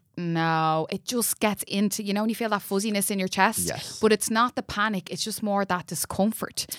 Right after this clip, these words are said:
Speaker 2: Totally.
Speaker 1: Do you know that way? So then from you, even that, like, what do you do when you're, when you're put into those situations?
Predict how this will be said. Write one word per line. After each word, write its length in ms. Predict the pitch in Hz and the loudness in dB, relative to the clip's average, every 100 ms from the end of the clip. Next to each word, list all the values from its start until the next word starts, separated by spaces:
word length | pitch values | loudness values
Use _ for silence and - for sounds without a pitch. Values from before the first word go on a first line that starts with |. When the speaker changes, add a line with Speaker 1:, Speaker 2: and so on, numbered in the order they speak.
| - | -10
Speaker 2:
Totally. 320 | - 95 87 | -4 -2 -2
Speaker 1:
Do 100 | 92 | 2
you 40 | 214 | 6
know 180 | 214 226 | 6 6
that 200 | 269 254 | 2 4
way? 280 | 233 202 - - - | 4 2 -4 -16 -6
So 160 | - | 0
then 260 | 247 302 320 - _ _ _ - - | 2 2 0 -10 _ _ _ -14 -4
from 240 | - 220 | 0 2
you, 440 | 214 233 269 285 269 | 4 4 4 2 0
even 260 | 220 202 196 | -2 2 2
that, 140 | - | 2
like, 140 | 185 | 0
what 160 | 202 233 | 0 0
do 80 | 240 | 0
you 160 | 202 | 0
do 160 | 226 185 | 4 4
when 140 | 170 | 4
you're, 100 | 165 | 2
when 100 | 170 | 0
you're 100 | 170 | 0
put 140 | 160 196 | -2 -4
into 140 | 180 | 0
those 160 | 170 165 | 0 0
situations? 840 | 170 170 170 196 - - - - | -2 -2 -2 -2 -4 -6 -8 -8